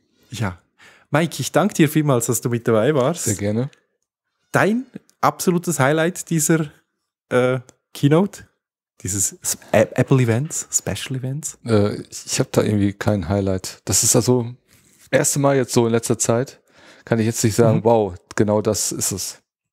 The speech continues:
Speaker 1: Bei mir ist es definitiv die Punch-Hole.
Speaker 2: <laughs> Ja, wenn überhaupt, dann das, ja, das stimmt.
Speaker 1: Weil, weil alles en-, andere sind noch Dünnbrettbohrer. <laughs> Ach, die ganzen Witze. Jetzt bin ich mal ganz vorne mit dabei.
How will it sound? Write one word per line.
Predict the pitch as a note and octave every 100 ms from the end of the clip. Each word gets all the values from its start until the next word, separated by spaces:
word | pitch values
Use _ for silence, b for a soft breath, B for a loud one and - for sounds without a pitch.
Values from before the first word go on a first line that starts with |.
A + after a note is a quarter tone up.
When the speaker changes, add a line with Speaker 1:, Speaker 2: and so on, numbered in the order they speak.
| _ _ _ _ _ _
Speaker 1:
Bei | - G#2
mir | A#2+
ist | F#3 -
es |
definitiv | A#2 C#3 C3 C#3 -
die | C3+
Punch-Hole. | - G#2+ G2+ F2+ E2 D#2+ -
Speaker 2:
<laughs> | D3 - _ _ B B B B2
Ja, | A#2+ A#2+
wenn | B2+ D#3+
überhaupt, | D3+ D3 D3
dann | A#2
das, | G2+ -
ja, | G2+
das | G2+ G2
stimmt. | - F#2 - _ _ _ _ _ _ _
Speaker 1:
Weil, | B2 -
weil | B2+ B2 G#2+
alles | B2 E3+ -
en-, | G#2+ D3+ D3+
andere | A#2+ E3+ D#3+
sind | D#3
noch | C#3 -
Dünnbrettbohrer. | - F#3 E3+ B2+ F#2 - - F2+ E2 D2+ D2
<laughs> | _ - - - - - - - - - - B2+ - -
Ach, | C#3+ B2+
die | - D3
ganzen | D3 C#3+ - D#3 C3
Witze. | A#2+ - A2+ - B B
Jetzt | - -
bin | B2
ich | A2+
mal | A2
ganz | G2+ A2+ A2+
vorne | - A2 G#2
mit | G#2 G2+
dabei. | G2+ G2 F#2